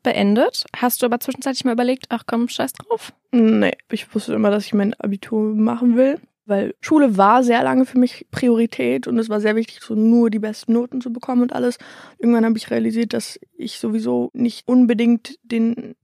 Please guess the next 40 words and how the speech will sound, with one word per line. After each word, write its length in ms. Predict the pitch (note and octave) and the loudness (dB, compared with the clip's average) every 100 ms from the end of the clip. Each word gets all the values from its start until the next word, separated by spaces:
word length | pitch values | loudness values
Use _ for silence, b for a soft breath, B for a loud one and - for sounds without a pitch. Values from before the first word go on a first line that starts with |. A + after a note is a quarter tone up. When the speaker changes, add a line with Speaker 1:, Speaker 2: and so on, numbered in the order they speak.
| _ - | _ -12
Speaker 2:
akademischen 840 | - B3+ A3 A#3+ C4 - C4 B3+ - | -8 -4 0 2 2 2 0 0 -2
Weg 220 | B3 B3 | -4 0
einschlagen 520 | B3 B3+ C4 B3 B3+ | 0 0 0 2 2
will, 480 | B3+ B3+ B3 A3+ A3 A3+ | 2 2 0 -4 -8 -6
was 280 | A3+ - - | -6 -6 -2
meinen 180 | A3+ | 0
Studiengang 540 | G#3+ - B3 A#3 A#3+ A#3 | 0 -2 0 2 0 -2
angeht. 380 | A3 A#3 A#3 - B B B B B | 0 2 0 -2 B B B B B
Und 300 | A3+ A3+ G#3+ | 0 0 0
dann 140 | A3 A3 | -2 -2
dachte 220 | A3+ - | -2 -6
ich 80 | - | -4
mir 120 | A3 | -2
so, 300 | A3 G#3+ G#3+ - _ | 0 -2 -6 -12 _
„Warum 320 | G#3+ A3 A#3 | 0 2 2
soll 140 | A3+ A3 | 2 0
ich 80 | |
mich 160 | A3+ A#3 | -2 -4
auf 240 | G#3 - - | -10 -14 -8
eine 340 | G3+ G#3 A#3 A3 | -2 2 2 2
Sache 300 | G#3+ - G3+ | 0 -2 -4
so 180 | A#3 A3 | -2 -2
hart 200 | G#3 - _ _ _ | -4 -10 _ _ _
fokussieren, 840 | - A#3 A3+ - A#3+ A#3 G#3 A3 A#3+ B B B | -8 -6 -6 -6 0 0 0 -2 -4 B B B
wenn 160 | G#3+ A3 | -4 -4
ich 140 | - | -4
gerade 320 | G3+ G3+ G#3 | 0 0 2
andere 300 | G#3+ B3 A3+ | 2 4 4
Möglichkeiten 680 | G#3+ A#3 A#3+ A3 - G3+ - | 4 2 0 -6 -4 -6 -6
bekomme, 640 | G#3+ - A3 A#3+ B3+ C4+ | -10 -4 0 2 2 0
die 160 | A#3+ G#3+ | -4 -4
mich 180 | A3 - | -4 -2
vielleicht 400 | G#3+ G#3+ A3+ - | 0 2 2 -2
sogar 260 | A3 G3+ | -4 -2
weiterbringen“, 840 | G3 G#3 A3 G3 A3+ A#3 A3+ C#4+ C4+ - | 0 0 -2 -2 2 4 4 2 -2 -6
was 180 | G3+ | -6
jetzt 220 | G#3+ G3 - | -6 -10 -4
im 140 | G#3 | -2
Endeffekt 360 | G3+ G#3+ G#3 G3+ | -4 -4 -6 -6
auch 160 | G#3+ | -8